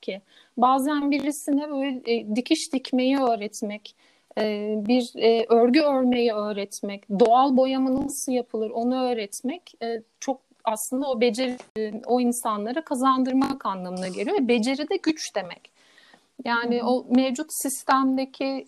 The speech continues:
Speaker 1: hiyerarşide yer alan insanların, otoriterlerin elinden gücü almak aslında önemli. E, orada mesela şeyde, e, hacktivizm, açık erişim, katılımcı tasarım pratikleri çok işe yarıyor.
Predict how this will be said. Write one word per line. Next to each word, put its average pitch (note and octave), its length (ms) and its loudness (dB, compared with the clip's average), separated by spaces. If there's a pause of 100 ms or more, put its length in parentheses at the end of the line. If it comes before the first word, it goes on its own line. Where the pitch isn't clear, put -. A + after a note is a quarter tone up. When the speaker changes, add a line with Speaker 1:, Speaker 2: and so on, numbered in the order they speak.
Speaker 1:
hiyerarşide B3+ 680 2
yer C4+ 200 0
alan B3 380 -2
insanların, A#3+ 880 -2
otoriterlerin B3 920 0
elinden B3+ 600 -2
gücü C#4+ 220 2
almak F#3+ 560 2
aslında F3 580 -10
önemli. F3 440 -8 (640)
E, A3+ 180 4
orada D4 300 2
mesela D4 580 0
şeyde, C#4 420 -2
e, A3 640 -4
hacktivizm, B3 840 -2 (380)
açık B3 320 -4
erişim, A#3+ 640 -2 (340)
katılımcı B3+ 600 0
tasarım B3+ 460 0
pratikleri B3+ 680 -4
çok - 260 -2
işe A#3 260 -2
yarıyor. F3+ 440 -4